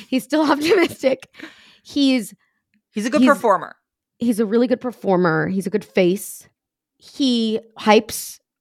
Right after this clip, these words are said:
Speaker 1: people up. He hypes Roman up. He's not afraid to sort of tell people just to get the shit done, the things that he needs to get done.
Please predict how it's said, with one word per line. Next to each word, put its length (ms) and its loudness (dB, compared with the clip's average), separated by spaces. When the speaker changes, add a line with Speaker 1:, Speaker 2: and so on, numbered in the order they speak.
Speaker 1:
people 300 0
up. 300 0
He 200 0
hypes 320 -4
Roman 340 0
up. 220 -2
He's 220 -4
not 220 2
afraid 360 -2
to 100 0
sort 220 0
of 100 -4
tell 260 4
people 300 0
just 180 -8
to 60 -4
get 240 0
the 80 -6
shit 340 -4
done, 400 -2
the 60 -6
things 300 0
that 100 0
he 120 4
needs 500 -2
to 100 -4
get 200 -2
done. 360 -2